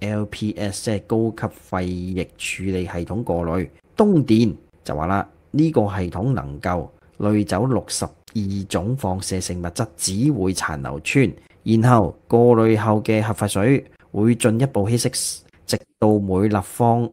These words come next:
嘅廢水嘅氚嘅放射性降低到一千五百貝克勒爾㗎。噉呢個只係日本安全標準上限嘅四十分之一。噉東電就話啦，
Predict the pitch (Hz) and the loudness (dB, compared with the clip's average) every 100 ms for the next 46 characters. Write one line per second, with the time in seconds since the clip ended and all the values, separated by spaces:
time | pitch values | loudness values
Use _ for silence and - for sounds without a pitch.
0 | _ - 98 98 - 95 95 - 87 117 | _ -4 0 0 0 0 0 -2 0 0
1 | 127 95 95 - - - 151 143 135 _ | 0 -2 -4 -4 -6 2 4 4 2 _
2 | _ - 117 - 101 101 104 104 95 98 | _ -2 -2 0 -2 0 -2 -2 -4 -2
3 | 92 98 95 113 113 90 87 120 - - | -2 -4 -2 0 0 -2 -2 -4 -4 -4
4 | 123 113 85 87 87 82 - 85 82 113 | -4 -4 -8 -6 -6 -6 -6 -6 -4 -6
5 | - 85 - 73 78 - - _ _ - | -6 -10 -10 -12 -8 -8 -10 _ _ -2
6 | 131 143 113 104 92 95 113 127 101 92 | 2 4 4 0 -2 -4 -2 0 -2 -4
7 | 90 - - 92 120 - _ _ - 127 | -6 -8 -6 -4 -4 -8 _ _ -4 0
8 | 127 - 156 123 120 98 92 120 95 95 | 0 -4 -8 0 0 0 -6 -4 -6 -6
9 | 90 90 - 92 90 90 85 104 110 104 | -8 -6 -6 -6 -6 -8 -8 -2 -2 -2
10 | - _ - 110 127 120 123 104 98 87 | -6 _ -10 -8 -2 0 0 0 -2 -2
11 | 85 92 101 | -2 -2 -2